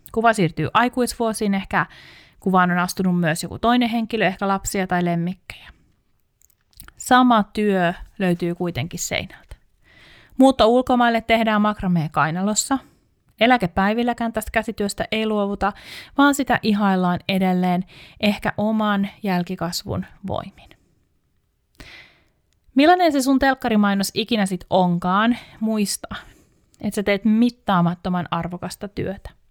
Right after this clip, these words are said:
Sä tuot kauneutta, persoonallisuutta ihmisten elämiin. Sä oot estetiikan esitaistelija. Sä et tee työtä vaan työn tekemisen vuoksi, vaan sä teet sitä luodakses kauniita hetkiä –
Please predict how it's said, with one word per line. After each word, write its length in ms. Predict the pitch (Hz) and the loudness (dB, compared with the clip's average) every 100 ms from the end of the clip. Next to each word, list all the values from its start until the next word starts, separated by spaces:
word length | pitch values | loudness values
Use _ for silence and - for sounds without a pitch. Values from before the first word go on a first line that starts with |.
| _ _ - - - - _ _ - | _ _ -20 -20 -20 -20 _ _ -8
Sä 120 | 247 | -2
tuot 260 | 240 247 233 | 2 2 2
kauneutta, 680 | 214 196 214 240 240 285 285 - _ - | 2 4 4 0 0 -4 -4 -8 _ 0
persoonallisuutta 920 | 220 208 233 220 214 214 220 220 - | 2 2 0 0 -2 -2 -6 -6 -4
ihmisten 580 | 208 196 202 - 165 170 | -4 -4 -6 -4 -4 -2
elämiin. 580 | 190 202 220 254 285 294 - _ _ _ - | -4 -2 2 2 2 0 -8 _ _ _ -6
Sä 200 | - 180 | 0 2
oot 120 | 180 - | 0 -2
estetiikan 600 | 208 - 190 180 180 170 - | -4 -4 -6 -6 -4 -6 -6
esitaistelija. 720 | 208 226 254 247 262 262 262 - _ _ _ _ _ _ - | -8 -4 -6 -6 -8 -6 -8 -14 _ _ _ _ _ _ -4
Sä 140 | 262 | 0
et 100 | 269 | 2
tee 100 | 269 | 0
työtä 320 | - 254 233 | 0 0 2
vaan 220 | 208 196 196 | 2 2 2
työn 220 | 202 196 | -2 -2
tekemisen 600 | 208 202 190 175 185 180 | -2 -2 -2 -2 -2 -2
vuoksi, 320 | 190 185 190 | -4 -4 -4
vaan 120 | 185 | -4
sä 80 | 196 | -4
teet 360 | - 262 240 - | 2 2 2 -2
sitä 360 | 185 - - - _ _ - | -8 -4 -4 -4 _ _ -6
luodakses 520 | 202 190 - 185 - | -4 -4 -6 -10 -10
kauniita 520 | - 226 269 285 269 | -2 2 2 0 -2
hetkiä – 540 | 254 254 - 254 240 | -6 -6 -8 -4 -4